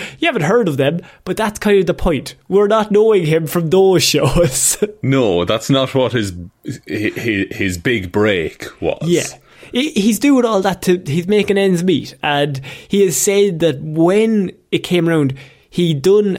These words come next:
Speaker 1: um, the only reason that Kevin Conroy had an agent in voice acting or voiceover work was because he did ads that is the only reason why he had an agent in voice acting. And so,
Speaker 2: That's insane.
Speaker 1: around nineteen ninety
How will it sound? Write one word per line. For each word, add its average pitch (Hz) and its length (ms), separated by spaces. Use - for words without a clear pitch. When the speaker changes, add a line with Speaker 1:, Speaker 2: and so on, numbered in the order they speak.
Speaker 1:
um, 135 540
the 190 140
only 262 360
reason 175 640
that 127 160
Kevin 180 320
Conroy 127 580
had 160 420
an 160 160
agent 160 680
in 143 240
voice 139 400
acting - 540
or 143 180
voiceover 147 760
work 139 360
was 147 160
because 139 320
he 139 140
did 143 340
ads - 680
that 147 180
is 185 140
the 185 200
only 220 380
reason 214 440
why 151 220
he 131 160
had 135 220
an 120 80
agent 123 520
in 147 140
voice 123 320
acting. - 320
And 143 180
so, 151 380
Speaker 2:
That's - 260
insane. - 380
Speaker 1:
around 240 260
nineteen 175 380
ninety 139 480